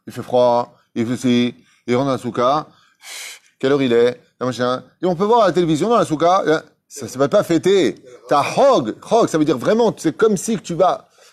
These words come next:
Et comme je vous l'ai déjà dit, je le répète et je le dis et je répète, et on en reparlera pendant le cours sur la Teshuvah, parce qu'on fait une série de cours sur la Teshuvah. À Kadosh Baruch Hu, quand tu viens fêter les sept jours de fête, que ce soit Pessah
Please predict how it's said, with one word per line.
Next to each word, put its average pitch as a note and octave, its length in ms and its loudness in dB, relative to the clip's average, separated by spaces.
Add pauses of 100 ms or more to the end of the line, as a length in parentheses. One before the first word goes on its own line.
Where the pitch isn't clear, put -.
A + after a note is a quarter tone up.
Et A2 60 -12
comme F#3 180 -2
je C#3 40 -8
vous D#3 60 0
l'ai D#3+ 100 4
déjà D3+ 220 2
dit, D#3 140 -2
je C#3 80 -2
le C#3 60 -2
répète C#3+ 260 -2
et C#3 60 -4
je C3 80 -6
le C#3 60 -4
dis D3 100 0
et D3 40 4
je C3 80 -6
répète, D3 300 -4
et - 20 -8
on B2+ 80 -6
en B2 60 -4
reparlera C3+ 360 0
pendant B2 300 -4
le A2 80 -4
cours D3 160 -6
sur B2 140 -2
la A2+ 80 0
Teshuvah, B2+ 360 -2
parce - 120 -8
qu'on A#2+ 120 -10
fait B2+ 100 -8
une A#2+ 60 -8
série B2 200 -8
de A#2 60 -6
cours A#2+ 160 -12
sur A#2+ 100 -8
la A2 60 -8
Teshuvah. B2 520 -4 (760)
À A#2 40 -2
Kadosh F3 420 2
Baruch E3+ 320 2
Hu, F3 180 2
quand B2+ 140 -12
tu C#3 140 -6
viens G#3 180 0
fêter G3+ 640 -2
les C3+ 100 0
sept E3 220 -2
jours C3 180 -2
de B2+ 100 -2
fête, A#2 360 -2
que - 80 -20
ce A#2+ 100 -10
soit - 320 -2
Pessah E3+ 480 0